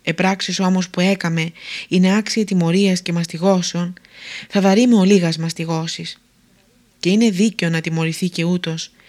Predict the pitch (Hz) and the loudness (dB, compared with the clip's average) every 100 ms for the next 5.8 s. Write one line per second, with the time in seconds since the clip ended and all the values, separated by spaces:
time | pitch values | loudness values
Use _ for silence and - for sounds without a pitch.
0 | - - - 170 196 185 - 190 180 202 | -16 -14 -10 0 2 2 0 0 2 2
1 | 254 240 202 196 254 220 - 160 - 170 | 0 0 -2 2 4 2 0 -6 -2 0
2 | 165 165 165 165 180 175 165 165 170 175 | 0 -2 -6 -6 -4 -4 -4 -6 -12 -14
3 | _ _ _ _ _ _ - - - - | _ _ _ _ _ _ -18 -14 -12 -12
4 | - 190 - 202 269 302 262 262 214 170 | -4 -2 -2 0 2 2 2 0 2 2
5 | 185 196 190 165 165 190 185 180 | 2 0 -2 -4 -2 0 0 -4